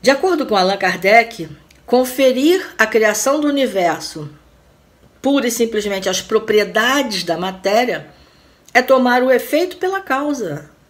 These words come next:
é confundir a criação com o Criador. E essa explicação, ela não consegue se sustentar se confrontada como,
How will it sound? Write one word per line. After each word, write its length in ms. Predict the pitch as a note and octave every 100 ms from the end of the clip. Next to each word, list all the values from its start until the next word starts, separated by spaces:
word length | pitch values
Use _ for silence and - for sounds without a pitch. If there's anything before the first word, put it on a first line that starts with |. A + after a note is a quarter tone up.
| _
é 100 | G#3+
confundir 1000 | G#3+ D4+ F4 D#4 C#4 A#3 C#4+ G#4 - -
a 100 | G#3+
criação 760 | G#3+ A#3 G#3+ F#3 - B3 D4 F#4+ _ _ _ _ -
com 220 | C#4+ C#4+
o 60 |
Criador. 640 | C#4+ D4 D4+ C4 A3 A3 - _ _ _ _ _ _ _ _ _ _ - - -
E 120 | - C#4+
essa 180 | E4
explicação, 1000 | D#4 - C#4 C4+ A3+ - A#3+ C4+ C#4 F3+ - _ _ _ _ _
ela 180 | A#3+ C4+
não 120 | D#4
consegue 400 | D#4+ F#4+ - G#4+
se 140 | - D4+
sustentar 1000 | D4 - - B3 A3+ G#3+ G3 A#3 C#4+
se 340 | - - - F#4+
confrontada 720 | E4+ D#4+ F4 D#4+ C4+ A#3+ D4
como, 580 | C#4+ A#3 A3 B3 C4+